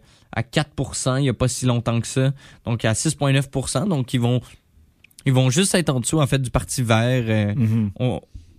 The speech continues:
Speaker 1: au sein du gouvernement, euh, germanique. Donc, euh, ben, c'était simplement faire un petit topo de ce qui s'enlignait. Euh, donc, euh,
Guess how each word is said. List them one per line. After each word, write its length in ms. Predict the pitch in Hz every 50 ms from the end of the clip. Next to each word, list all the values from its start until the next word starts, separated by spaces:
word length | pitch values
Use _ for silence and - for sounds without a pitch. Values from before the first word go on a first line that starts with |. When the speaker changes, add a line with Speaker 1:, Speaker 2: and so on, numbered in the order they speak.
| _ -
Speaker 1:
au 120 | 135 131
sein 160 | 117 - 135
du 140 | 135 135 123
gouvernement, 480 | 117 120 117 110 113 110 107 110 117 120 120
euh, 380 | 117 110 107 104 104 107 107
germanique. 580 | 98 98 131 123 123 123 113 110 107 120 156 170
Donc, 240 | 147 120 107 98 -
euh, 100 | - - - - - - - - - -
ben, 260 | 120 123 127 113 101 - - 139
c'était 240 | 135 - - 147 143
simplement 340 | 139 180 175 185 202 233 214
faire 140 | - 175
un 100 | 165 151 143
petit 200 | 131 - - -
topo 320 | - 160 135 - 151 175
de 100 | 165 143
ce 120 | 131 - -
qui 100 | - -
s'enlignait. 500 | - 143 139 135 135 127 123 123 151 202 - - - - - - - _ _ - - -
Euh, 160 | 117 113 110
donc, 320 | 107 117 117 117 110 - 120
euh, 240 | 113 110 110 110